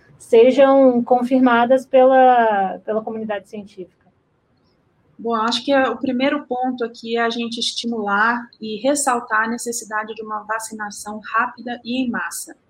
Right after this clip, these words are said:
Speaker 2: né? O principal ponto é termos a nossa população inteiramente vacinada, todos os grupos, independente da idade,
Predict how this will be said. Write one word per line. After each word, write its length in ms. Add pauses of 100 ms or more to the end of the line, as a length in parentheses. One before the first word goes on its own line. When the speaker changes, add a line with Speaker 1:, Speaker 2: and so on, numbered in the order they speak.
(280)
Speaker 2:
né? 280
O 320 (280)
principal 580
ponto 520
é 100
termos 480
a 120
nossa 380
população 800 (240)
inteiramente 1000
vacinada, 800
todos 300
os 100
grupos, 420
independente 640
da 140
idade, 640